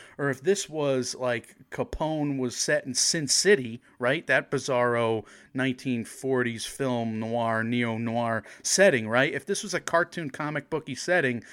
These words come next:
this would have been a perfect performance. But everything else about this reality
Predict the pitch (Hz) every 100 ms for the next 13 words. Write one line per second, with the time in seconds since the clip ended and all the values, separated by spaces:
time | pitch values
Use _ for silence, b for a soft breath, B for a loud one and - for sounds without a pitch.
0 | B - 123 160 - 143 127 123 - 139
1 | - 120 - - 196 160 113 - 131 -
2 | 190 240 277 180 156 233 - 120 143 151
3 | 156 143 131 131 123 160 190 233